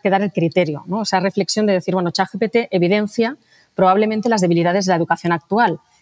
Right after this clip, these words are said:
que está diseñada para un mundo donde hay escasez de información y casi a veces repetimos como loros, sino cuando realmente tenemos sobreinformación, ¿no? Entonces, las herramientas como chat G P T no es una herramienta que te sirva para copiar y pegar,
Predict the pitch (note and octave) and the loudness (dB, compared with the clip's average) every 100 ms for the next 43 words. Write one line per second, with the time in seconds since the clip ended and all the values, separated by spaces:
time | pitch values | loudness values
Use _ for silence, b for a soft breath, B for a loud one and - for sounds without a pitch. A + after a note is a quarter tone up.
0 | _ F3 - F3+ F#3 G3 G3+ F3+ F#3 F#3+ | _ -4 0 0 0 0 0 2 0 2
1 | G#3+ F3+ E3 E3 F#3 - F3+ F#3+ F3 E3+ | 2 2 2 2 0 0 -2 0 0 -2
2 | F3 F3 E3 G#3+ E3+ F3 F3 F#3 F3 D3+ | -2 -2 -2 -2 -2 -2 -2 -2 -4 -4
3 | D3+ F3 F3+ F#3+ F#3 F#3 G#3 F3+ F3+ G3+ | -4 -4 -2 -2 0 0 0 -2 -2 -4
4 | B B _ F3+ E3 F3 F3+ F3+ G3 F3+ | B B _ 0 0 0 0 -2 -2 -2
5 | F#3+ G3 F3+ - D#3 D#3 - E3+ D3+ F3+ | -2 -2 -2 -4 -6 -6 -6 -6 -6 -8
6 | B B B B F3 F3+ F3 F3+ F#3 G3 | B B B B 0 2 2 0 0 0
7 | G#3 G#3+ A3 A3 - G#3 A#3+ G#3 F3 F#3 | 0 0 -2 -2 -2 -2 0 -2 0 -2
8 | F#3 G3 F#3 F#3 F3+ A3 F#3 E3 - D3+ | 0 -2 -2 -2 -2 -2 -2 -2 -6 -4
9 | E3+ E3+ F#3+ G3+ | -4 -2 -2 -4